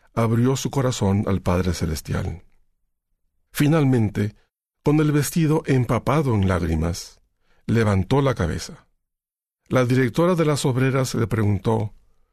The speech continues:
"¿Puedo ayudarla en algo?". Ella respondió: "Sí, ¿podría ayudarme? Tengo este problema. He tratado de decir a mi Padre Celestial lo agradecida que estoy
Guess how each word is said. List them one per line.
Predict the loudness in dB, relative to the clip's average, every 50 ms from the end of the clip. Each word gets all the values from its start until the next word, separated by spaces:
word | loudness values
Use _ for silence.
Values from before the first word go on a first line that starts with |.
| _ _ _ _ _
"¿Puedo | -2 0 2 2 2 0
ayudarla | 0 0 0 0 2 0 0 0 0 0 0
en | 0 2
algo?". | 2 2 0 0 0 -2 -4 -4 -8 _ _ _ _ _ _ _ _ _ _
Ella | 0 0 2
respondió: | 2 0 -2 -2 -2 -2 0 0 0 0 0 0 -2 -4 -8 -16 _ _ _
"Sí, | -18 -6 -4 -2 0 0 -2 -4 -8 -16 -20 _ _ _ _ _ _ _ _
¿podría | -4 -2 -2 0 0 0 0
ayudarme? | 2 2 2 0 0 0 0 0 0 -2 -4 -8 -16 _ _ _ _ _ _ _ _ _ _ _ _ _
Tengo | 0 2 2 2 2 2 0 -2 -2 -2
este | -2 -4 -2 -2 -4 -2
problema. | 0 0 0 0 0 0 0 -2 -4 -6 -8 -12 _ _ _ _ _ _ _ _ _ _ _ _ _
He | 0 0 0
tratado | 2 0 0 0 0 0 0 0 0 2
de | 2 2
decir | 2 0 0 0 0 0 0 2
a | 2
mi | 0 0
Padre | 0 0 0 0 0 0 -2 -2
Celestial | -2 -2 -2 -2 -2 -2 -2 -2 -2 0 -2 -2 -6 _ _ _ _ _ _ -2
lo | 0 2 4 2
agradecida | 2 2 2 0 0 0 0 0 -2 0 0 0 2 2 0 0
que | -2 -2 -4
estoy | -4 -4 -6 -6 -2 0 0 0 0 -2 -6